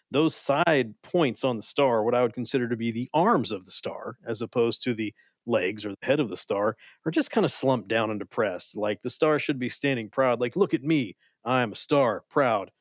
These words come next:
and pointy." But instead it's like, "Oh, guys, I've had a bad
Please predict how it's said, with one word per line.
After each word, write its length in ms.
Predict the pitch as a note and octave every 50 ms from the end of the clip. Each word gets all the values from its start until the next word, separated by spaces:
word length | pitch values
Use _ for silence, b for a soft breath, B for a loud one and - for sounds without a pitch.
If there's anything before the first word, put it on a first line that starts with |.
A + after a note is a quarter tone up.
| _ _ _ -
and 100 | G#2 G#2
pointy." 440 | - - D3 C3+ C3 - A2+ G2+ - _ _ _ -
But 80 | - C3
instead 240 | A#2+ - C#3+ C3+ C3
it's 160 | C3 - -
like, 240 | C3+ C3+ C3+ - F#3+
"Oh, 360 | F3 E3 D3+ C3+ B2 A#2 - -
guys, 800 | A#2 A2 G#2 G2+ G#2+ G#2+ G#2+ A2 A2 G#2+ G2+ - - - - _ _ _ E3+ _ _ _ _ _ _ _ _ _ _ _ _ _ _ _ _ -
I've 100 | F#3 E3+
had 120 | C#3 G2
a 40 | E2+
bad 220 | - - E2+ D#2